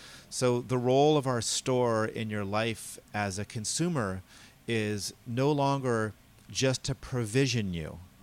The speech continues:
which is what stores used to be. Now it's to give you a different way of connecting with food, a way that you can't get from a restaurant, in a way that you can't get from traveling on your own,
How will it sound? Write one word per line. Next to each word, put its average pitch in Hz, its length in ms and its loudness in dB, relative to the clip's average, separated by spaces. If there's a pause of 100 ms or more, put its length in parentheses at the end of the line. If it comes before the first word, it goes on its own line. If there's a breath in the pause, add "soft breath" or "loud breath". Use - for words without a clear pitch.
(160)
which - 140 -10
is 98 140 -6
what 107 240 -2
stores 107 380 -2
used 107 180 -4
to 104 80 -6
be. 87 220 -6 (840 soft breath)
Now 139 260 2
it's 175 120 -2
to 143 100 -4
give 123 140 -2
you 120 160 -2
a 113 40 -4
different 147 520 -2
way 120 180 2
of 110 140 -2
connecting 95 360 -6
with 90 140 -6
food, 85 220 -6
a 95 40 -4
way 110 140 2
that 117 120 -2
you 110 120 -4
can't 127 280 -2
get 127 160 -4
from 113 140 -6
a 110 80 -2
restaurant, 98 640 -2 (640 soft breath)
in 107 100 -6
a - 20 -2
way 110 140 0
that 107 100 -4
you 110 160 -4
can't - 280 -2
get 110 220 0 (140)
from 101 260 -2
traveling 98 460 -2
on 92 120 -4
your 90 160 -4
own, 87 380 -6